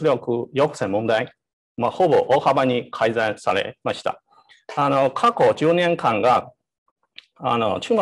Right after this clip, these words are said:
国の太陽光風力の、あの、コスト、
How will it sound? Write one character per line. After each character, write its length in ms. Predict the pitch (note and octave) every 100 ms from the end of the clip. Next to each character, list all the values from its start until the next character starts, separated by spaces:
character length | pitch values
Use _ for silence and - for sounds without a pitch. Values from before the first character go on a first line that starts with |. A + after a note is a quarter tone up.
| C3+
国 100 | G2+
の 200 | F2+ -
太 140 | -
陽 160 | C3+ C3
光 160 | B2+ A#2
風 140 | D3
力 320 | C3+ - C3 - _ _ _ _
の、 180 | D#3 D#3+ - - _
あ 80 | B2
の、 120 | A#2
コ 160 | - F#3+
ス 120 | -
ト、 240 | G#2 -